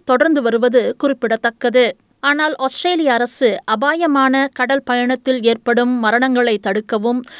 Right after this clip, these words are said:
ஆட்கடத்தல் செய்பவர்களின் செயற்திட்டத்தை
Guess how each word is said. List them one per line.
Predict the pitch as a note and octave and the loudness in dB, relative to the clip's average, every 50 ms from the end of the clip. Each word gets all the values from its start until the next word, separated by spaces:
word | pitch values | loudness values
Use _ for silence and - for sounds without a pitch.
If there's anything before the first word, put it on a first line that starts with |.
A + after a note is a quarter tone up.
| - - | -14 -4
ஆட்கடத்தல் | - A#3 C#4+ C#4 - - D#4 D#4 C#4+ - D4 C#4+ C4+ - | -2 -2 -2 -2 -2 -4 -4 -4 0 -2 -2 -2 0 0
செய்பவர்களின் | C4+ C4 A#3 C4 B3 B3+ B3 B3+ B3+ B3+ A#3+ A#3+ - | 0 2 2 2 0 0 0 2 0 0 0 0 0
செயற்திட்டத்தை | - A#3+ B3+ C4+ - C#4 C4+ C4 - B3+ A#3+ _ A#3 G#3+ | 2 2 2 2 2 0 0 0 0 -6 -4 _ -4 -4